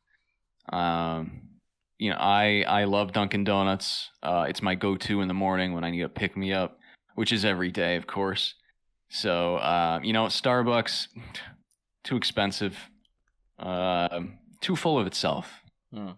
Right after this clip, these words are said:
Speaker 1: right?
Speaker 2: Hmm.
Speaker 1: Uh, you know,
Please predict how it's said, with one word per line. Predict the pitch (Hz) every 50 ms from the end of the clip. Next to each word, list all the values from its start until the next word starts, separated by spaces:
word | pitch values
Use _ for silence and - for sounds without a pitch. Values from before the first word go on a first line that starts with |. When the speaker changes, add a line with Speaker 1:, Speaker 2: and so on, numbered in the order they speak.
| _ _ -
Speaker 1:
right? | 90 107 107 98 - - _ -
Speaker 2:
Hmm. | 101 95 87 82 - _ _ _ _ _ _ _ - -
Speaker 1:
Uh, | - 87 82 76 76 - 73 73 73 - 67 - - _ _ _ _ _ _ _ _ _ _ _ _ _ _
you | - 101 101
know, | 95 95 92 -